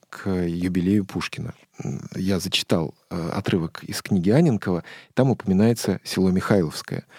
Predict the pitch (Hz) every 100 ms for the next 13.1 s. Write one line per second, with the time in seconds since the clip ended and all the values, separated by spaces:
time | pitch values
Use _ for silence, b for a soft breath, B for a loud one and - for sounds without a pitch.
0 | B B B B - 95 139 - - 104
1 | 101 98 98 95 - 104 127 117 107 101
2 | - 101 95 113 127 170 196 98 80 -
3 | _ 90 - 92 - 95 92 98 104 101
4 | 98 92 - 98 92 95 95 147 160 120
5 | 117 B B B B B B B B B
6 | B B B B B B B _ - 160
7 | 151 - 143 120 139 131 151 131 95 95
8 | 175 185 - 139 117 - - 135 147 120
9 | - 117 110 104 95 B 101 98 92 104
10 | 117 120 104 - 104 98 113 101 98 95
11 | 95 - 113 113 107 95 92 98 113 110
12 | 110 92 85 92 85 95 110 127 180 214